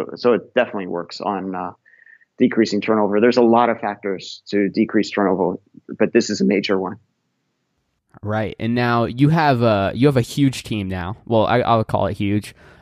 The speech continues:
Speaker 2: Um, <laughs> hundred fifty people i-, is a decent amount. Um, how do you hire good talent? Do you have any advice for finding great employees?
Speaker 1: So number one is you gotta hire to the culture. Don't just try to hire for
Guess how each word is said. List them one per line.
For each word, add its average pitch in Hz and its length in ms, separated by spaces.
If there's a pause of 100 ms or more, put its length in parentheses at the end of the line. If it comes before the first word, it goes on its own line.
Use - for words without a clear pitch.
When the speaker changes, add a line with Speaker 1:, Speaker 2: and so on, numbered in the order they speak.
Speaker 2:
Um, 120 280
<laughs> - 440
hundred 139 280
fifty 120 240
people 117 420 (480)
i-, - 140
is 156 160
a 147 80
decent 131 300
amount. 110 340 (400)
Um, 117 380
how 131 280
do 190 140
you 202 120
hire 131 380
good 117 220
talent? 104 440
Do 110 60
you 117 60
have 147 160
any 143 200
advice 107 380
for 107 280
finding 107 400
great 101 200
employees? 104 600 (1400)
Speaker 1:
So 131 120
number 147 280
one 135 220
is 117 140
you 120 100
gotta 120 140
hire 120 280
to 117 140
the 104 100
culture. 127 520 (560)
Don't 131 340
just 123 260
try 117 140
to 107 120
hire 104 320
for 95 340